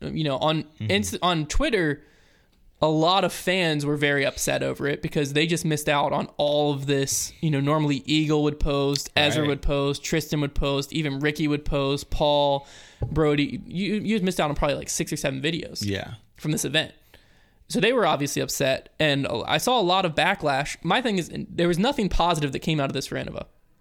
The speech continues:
Speaker 2: Right.
Speaker 1: No one is, like, a bigger fan of Innova, unless you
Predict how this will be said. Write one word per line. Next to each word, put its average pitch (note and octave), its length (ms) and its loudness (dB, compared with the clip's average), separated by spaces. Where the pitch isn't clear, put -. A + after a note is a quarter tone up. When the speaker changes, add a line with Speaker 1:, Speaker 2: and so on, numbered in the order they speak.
Speaker 2:
Right. - 260 -10
Speaker 1:
No F#3+ 220 2
one A3 120 4
is, F3 100 0
like, D#3+ 220 0
a D3+ 60 2
bigger E3+ 400 2
fan D#3+ 340 0
of D3 80 0
Innova, D3 280 0
unless F#3 300 2
you D3 180 0